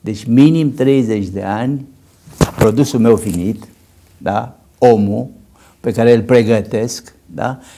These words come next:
El trebuie să fie capabil să, uh, și valorifice capacitatea lui pe care și-a dobândit-o în timpul școlarității. Deci, practic, să se facă și se, trebuie să facă o altă planificare decât planificarea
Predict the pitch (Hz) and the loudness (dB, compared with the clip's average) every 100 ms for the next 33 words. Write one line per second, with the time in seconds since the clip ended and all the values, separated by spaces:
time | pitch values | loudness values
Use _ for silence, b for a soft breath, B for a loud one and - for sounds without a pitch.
0 | B - 135 143 131 127 117 107 110 - | B -4 -2 -2 -4 -8 -8 -8 -12 -10
1 | 113 113 113 - 110 101 101 107 107 104 | -8 -8 -10 -10 -10 -8 -6 -6 -6 -8
2 | - - 101 104 B B B B B - | -12 -8 -8 -8 B B B B B -14
3 | 110 98 - 117 107 101 98 98 98 110 | -12 -10 -8 -4 -2 -2 -4 -6 -8 -8
4 | 117 107 107 107 120 107 95 95 87 - | -6 -4 -6 -8 -10 -10 -10 -12 -14 -14
5 | - 101 98 87 95 95 - 104 107 - | -10 -10 -8 -8 -8 -10 -12 -12 -14 -14
6 | 120 92 101 110 98 107 107 95 107 98 | -12 -10 -10 -8 -8 -6 -6 -6 -6 -8
7 | - - 101 82 90 90 - - _ _ | -10 -10 -8 -8 -8 -12 -14 -18 _ _
8 | _ _ _ _ _ b b b b b | _ _ _ _ _ b b b b b
9 | b - 117 - 156 170 - 156 - - | b -4 -4 2 2 2 2 -4 -4 -18
10 | _ _ _ _ _ - - 143 143 - | _ _ _ _ _ -6 -2 0 -2 -2
11 | 170 170 170 254 - - 127 139 - - | -6 -6 -8 -10 -14 -14 -6 -6 -6 -10
12 | - 190 156 104 110 92 135 147 139 180 | 0 2 2 0 -2 -6 -6 -4 -4 -2
13 | 208 214 196 196 180 156 160 127 151 143 | 0 2 4 4 2 2 0 2 4 4
14 | 131 123 135 120 120 107 101 - 127 110 | 2 0 -2 0 0 0 -4 0 2 0
15 | 104 | -2